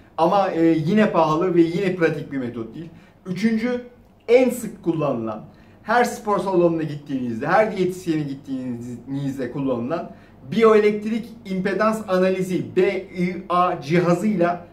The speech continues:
yağ ölçümü. Bu cihaz, e, temelde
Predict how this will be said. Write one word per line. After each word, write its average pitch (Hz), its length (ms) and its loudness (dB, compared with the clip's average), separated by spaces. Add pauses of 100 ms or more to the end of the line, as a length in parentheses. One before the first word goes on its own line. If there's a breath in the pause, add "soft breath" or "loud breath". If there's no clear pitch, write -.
(120)
yağ 180 340 6
ölçümü. 113 320 -6 (560 loud breath)
Bu 170 240 0
cihaz, 214 560 2 (100)
e, 151 480 -2
temelde 208 640 2